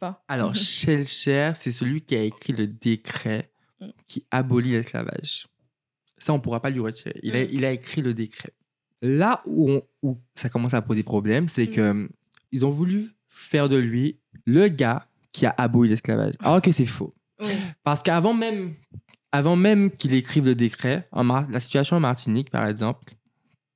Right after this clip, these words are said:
Speaker 2: je parle beaucoup de la Martinique parce que je suis martiniquais,
Speaker 1: Oui,
Speaker 2: donc
Speaker 1: oui.
Speaker 2: c'est pour ça que je parle, je dis beaucoup Martinique, mais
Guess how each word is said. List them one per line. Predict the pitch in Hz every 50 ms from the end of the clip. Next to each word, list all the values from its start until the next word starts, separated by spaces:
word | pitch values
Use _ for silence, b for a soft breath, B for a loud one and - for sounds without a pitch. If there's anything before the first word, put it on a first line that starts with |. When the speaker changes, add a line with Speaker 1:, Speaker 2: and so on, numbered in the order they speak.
| - - - -
Speaker 2:
je | 143 135 151
parle | 175 175 175
beaucoup | 175 160 156
de | 147
la |
Martinique | 131 127 131 - 165 165
parce | 156 135
que | - 131
je | 113
suis | 117
martiniquais, | 120 123 120 - 117 113 110 - 123 117
Speaker 1:
Oui, | 135
Speaker 2:
donc | 123 117
Speaker 1:
oui. | 113 107
Speaker 2:
c'est | 104 117
pour | 135
ça | 147
que | 143
je | 131 127
parle, | 127 127 117 117
je | 120
dis | 113 117 117
beaucoup | 117 117 - 127
Martinique, | 123 113 120 - 127 127 127 127
mais | 123 113 104